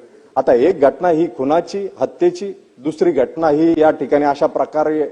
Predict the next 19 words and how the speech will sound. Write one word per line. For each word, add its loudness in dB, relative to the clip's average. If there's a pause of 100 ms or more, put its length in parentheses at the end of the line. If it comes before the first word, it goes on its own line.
(340)
अ, -2 (580)
अत्याचार 2
करण्याची -2 (380)
आणि 0
याच्यात 2 (120)
काही 6
लोक 4
त्या 4
ठिकाणी, 2 (680)
अ, 2
ज-, -10
अ, 2
जातीच्या 4
पोळ्या 8
भाजून 4
घेण्याचं 2
काम 2
करू 4
लागलेत 4